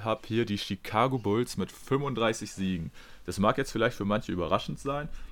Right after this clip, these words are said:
da die Bulls ja gerade in der Vergangenheit gezeigt haben, dass sie sich in dieser Region rund um die Play-in-Plätze sehr wohl fühlen,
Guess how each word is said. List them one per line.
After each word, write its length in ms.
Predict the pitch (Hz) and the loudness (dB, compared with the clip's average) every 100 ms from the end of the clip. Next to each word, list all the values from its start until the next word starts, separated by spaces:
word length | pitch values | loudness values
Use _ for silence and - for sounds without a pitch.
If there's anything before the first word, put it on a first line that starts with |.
| - | -4
da 120 | 101 | 0
die 80 | 101 | 0
Bulls 280 | 90 113 120 | 2 0 2
ja 200 | 110 107 - - | 2 2 -2 -2
gerade 320 | 95 101 107 | 4 6 6
in 320 | - 98 98 | 4 2 2
der 320 | 90 90 90 87 | 2 2 2 0
Vergangenheit 500 | 92 95 107 107 98 | 2 4 4 2 0
gezeigt 380 | - 101 101 | 0 0 0
haben, 280 | 104 95 95 | 2 2 4
dass 180 | 92 - | 2 2
sie 220 | 98 95 | 4 4
sich 260 | 87 101 - | 6 2 4
in 140 | 98 | 2
dieser 260 | 104 104 101 | 4 4 4
Region 400 | 98 98 104 101 | 2 2 2 4
rund 220 | 107 113 | 2 2
um 80 | 107 | 0
die 80 | 98 | 2
Play-in-Plätze 600 | 107 104 98 98 - 98 | 4 4 2 -2 -4 -4
sehr 260 | 90 85 | -2 0
wohl 200 | 92 127 | 2 2
fühlen, 440 | 160 165 170 185 | 2 2 4 2